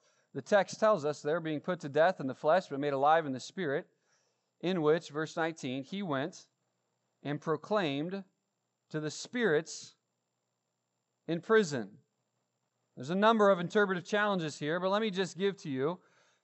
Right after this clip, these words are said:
the best solution. Christ went and proclaimed to the spirits in prison.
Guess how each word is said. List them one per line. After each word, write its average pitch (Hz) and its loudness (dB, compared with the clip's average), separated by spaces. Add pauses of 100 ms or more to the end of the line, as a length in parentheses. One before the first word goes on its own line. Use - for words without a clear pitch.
(120)
the 165 0
best 196 6
solution. 190 0 (1040)
Christ 214 4
went 202 2
and 180 -4
proclaimed 196 0
to 185 0
the 175 -2
spirits 214 2
in 175 -6
prison. 160 0